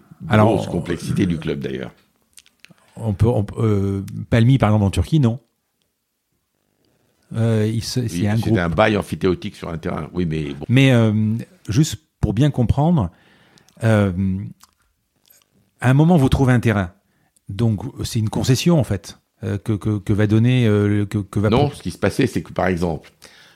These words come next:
Speaker 2: mettons, euh, l'émir de Sharjah,
Speaker 1: Oui.
Speaker 2: il avait un terrain,
Speaker 1: Hum.
Speaker 2: il dit, « Je vais construire un hôtel dessus », il va voir, lui, sa banque,
Speaker 1: Hum.
Speaker 2: il met ses fonds propres. La banque lui prête de l'argent,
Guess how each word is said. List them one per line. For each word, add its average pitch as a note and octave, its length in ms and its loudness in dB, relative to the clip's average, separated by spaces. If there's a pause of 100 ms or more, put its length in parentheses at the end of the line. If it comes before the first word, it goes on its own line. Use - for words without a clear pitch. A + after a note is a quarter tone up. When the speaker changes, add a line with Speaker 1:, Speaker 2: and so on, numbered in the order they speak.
Speaker 2:
mettons, F2+ 580 -2
euh, D2+ 520 -4
l'émir A2 320 4
de F#2 80 2
Sharjah, D#2 460 -4 (140)
Speaker 1:
Oui. G#2 240 2 (220)
Speaker 2:
il D#2+ 140 0
avait D#2+ 140 -2
un C#2+ 60 -8
terrain, G2 360 -2 (220)
Speaker 1:
Hum. C#3+ 240 0 (640)
Speaker 2:
il F2 100 -2
dit, « G#2 140 2
Je F2 60 0
vais G2 60 4
construire F#2 360 -2
un E2 60 -4
hôtel D2 260 -4
dessus », B2+ 500 -4 (100)
il G2 100 2
va G2+ 100 4
voir, F2 260 0
lui, A#2 240 2
sa - 140 -4
banque, - 400 -6 (180)
Speaker 1:
Hum. C#3+ 240 0 (420)
Speaker 2:
il G#2 100 4
met A2+ 100 6
ses F#2+ 160 0
fonds E2+ 160 -4
propres. - 340 -14 (340)
La G#2+ 120 4
banque A2+ 240 0
lui F2+ 80 0
prête F#2 200 -2
de D#2+ 80 0
l'argent, D2 460 -4